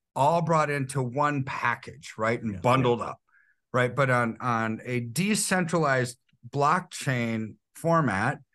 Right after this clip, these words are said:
Speaker 1: like, like Bitcoin, what, you don't know the source of the funds,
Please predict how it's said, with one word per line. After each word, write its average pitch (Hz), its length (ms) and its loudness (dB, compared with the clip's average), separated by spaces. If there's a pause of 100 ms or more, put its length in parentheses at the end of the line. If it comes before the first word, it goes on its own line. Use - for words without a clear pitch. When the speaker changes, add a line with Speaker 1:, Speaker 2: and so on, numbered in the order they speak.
(180)
Speaker 1:
like, 127 280 0 (120)
like 131 340 0 (1200)
Bitcoin, 117 680 0 (500)
what, 131 280 2
you 143 140 2
don't 180 320 4
know 196 140 4
the 160 80 2
source 160 360 2
of 160 60 -6
the 165 80 0
funds, 123 460 0